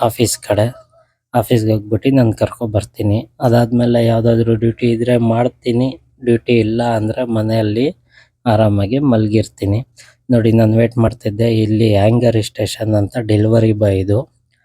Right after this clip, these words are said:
ಹೆಂಗೆ ನಮ್ಮ ಕಡೆ Swiggy, Zomato ಇದೆ, ಆ ಥರದೇ ಇದು ಹ್ಯಾಂಗರ್ ಸ್ಟೇಷನು. ಇವರೆಲ್ಲ ಇಲ್ಲಿ ಬಂದ್ಬಿಟ್ಟು ನಿಂತ್ಕೊಂಡು, ಈ ಕಾರ್ ಇದೆಯಲ್ಲ, ಆ ಕಾರ್ ಹಿಂದ್ಗಡೆ ಫ್ರಿಡ್ಜ್ ಇದೆ, ಆ ಫ್ರಿಡ್ಜ್ ಹತ್ರ ನಿಲ್ಲಿಸ್ಬಿಟ್ಟು ಎಲ್ಲರೂ ನೀರು ಕುಡ್ಕೊಂಡು,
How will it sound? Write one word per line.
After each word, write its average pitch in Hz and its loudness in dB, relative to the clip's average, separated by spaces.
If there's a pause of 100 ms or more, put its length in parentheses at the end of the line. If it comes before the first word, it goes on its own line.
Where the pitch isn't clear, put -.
(340)
ಹೆಂಗೆ 113 2
ನಮ್ಮ 113 2
ಕಡೆ 113 0
Swiggy, 113 -2
Zomato 110 -2
ಇದೆ, 104 0 (400)
ಆ 117 2
ಥರದೇ 110 0 (480)
ಇದು 120 0
ಹ್ಯಾಂಗರ್ 107 2
ಸ್ಟೇಷನು. 104 -6
ಇವರೆಲ್ಲ 113 2
ಇಲ್ಲಿ 110 2
ಬಂದ್ಬಿಟ್ಟು 113 0
ನಿಂತ್ಕೊಂಡು, 110 0
ಈ 131 -4
ಕಾರ್ 113 0
ಇದೆಯಲ್ಲ, 110 0
ಆ 104 -2
ಕಾರ್ 117 0
ಹಿಂದ್ಗಡೆ 113 2
ಫ್ರಿಡ್ಜ್ 117 -2
ಇದೆ, 113 2 (640)
ಆ 113 0
ಫ್ರಿಡ್ಜ್ 117 -2
ಹತ್ರ 127 2
ನಿಲ್ಲಿಸ್ಬಿಟ್ಟು 117 -2 (220)
ಎಲ್ಲರೂ 120 2
ನೀರು 113 2
ಕುಡ್ಕೊಂಡು, 120 -2